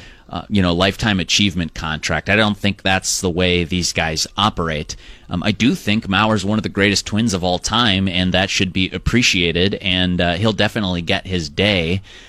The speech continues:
Um, but, you know, we're getting a little bit ahead of ourselves with that. I just, I wonder what Mauer is thinking in his heart of hearts. I wonder if he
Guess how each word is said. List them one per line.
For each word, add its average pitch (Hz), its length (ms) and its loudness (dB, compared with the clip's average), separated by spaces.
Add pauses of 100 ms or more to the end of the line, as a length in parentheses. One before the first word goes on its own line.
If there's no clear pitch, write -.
(140)
Um, 85 580 -2
but, 104 240 0 (140)
you 113 160 0
know, 87 140 2
we're 104 220 2
getting 123 240 2
a 101 60 2
little 139 280 2
bit 175 140 0
ahead 151 220 0
of 143 100 0
ourselves 123 420 0
with 101 200 0
that. 104 440 0
I 113 140 0
just, 120 340 0 (1040)
I 131 80 4
wonder 156 360 2
what 135 280 0
Mauer 110 380 2
is 101 120 0
thinking 101 340 -2
in 92 100 2
his 90 140 0
heart 87 180 0
of 82 100 -4
hearts. 78 300 -4
I 101 80 4
wonder 117 400 2
if 113 240 -6
he 98 480 0